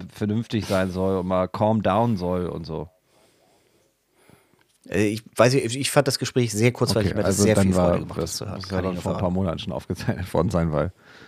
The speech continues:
Speaker 1: ja, alles klar.
Speaker 2: War's ja,
Speaker 1: Das,
Speaker 2: war's ja, glaub ich,
Speaker 1: das
Speaker 2: auch, ja.
Speaker 1: beruhigt mich, weil da wirkte Herr Klopp ja noch etwas überrascht. Übrigens,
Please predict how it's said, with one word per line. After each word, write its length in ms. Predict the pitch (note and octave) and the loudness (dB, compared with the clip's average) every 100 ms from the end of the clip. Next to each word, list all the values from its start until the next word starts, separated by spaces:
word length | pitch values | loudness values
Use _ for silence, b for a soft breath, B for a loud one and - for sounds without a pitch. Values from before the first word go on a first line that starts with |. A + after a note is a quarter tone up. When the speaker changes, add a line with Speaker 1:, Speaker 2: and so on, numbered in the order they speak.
| b b _ _ _ _ _ | b b _ _ _ _ _
Speaker 1:
ja, 240 | G2 F2+ D#2 | 0 0 0
alles 240 | D#2 D#2+ | -2 -4
klar. 140 | - A2 | 2 4
Speaker 2:
War's 80 | |
ja, 80 | F#2+ | 4
Speaker 1:
Das, 80 | F#2+ | 0
Speaker 2:
war's 140 | G#2 E2+ | 0 -2
ja, 80 | |
glaub 140 | D2+ D#2 | -10 -8
ich, 40 | |
Speaker 1:
das 120 | G2 - | -8 -6
Speaker 2:
auch, 120 | - | -4
ja. 60 | |
Speaker 1:
beruhigt 220 | A2 B2+ C3 | -2 -2 0
mich, 260 | F3+ - | -2 2
weil 160 | B2+ B2+ | 2 4
da 180 | B2 A#2 | 4 2
wirkte 480 | A#2+ - A2+ G#2 | -2 -2 0 0
Herr 140 | G#2 G2+ | 0 -4
Klopp 320 | - G2 - | -4 -6 -2
ja 140 | F2+ | -2
noch 280 | F2+ F2 - _ b b b | -2 -6 -10 _ b b b
etwas 360 | G#2+ - F#2 - | -12 -6 -8 -8
überrascht. 360 | F2 D#2 - | -8 -8 -6
Übrigens, 300 | D3+ G#3+ D#3 | 2 2 2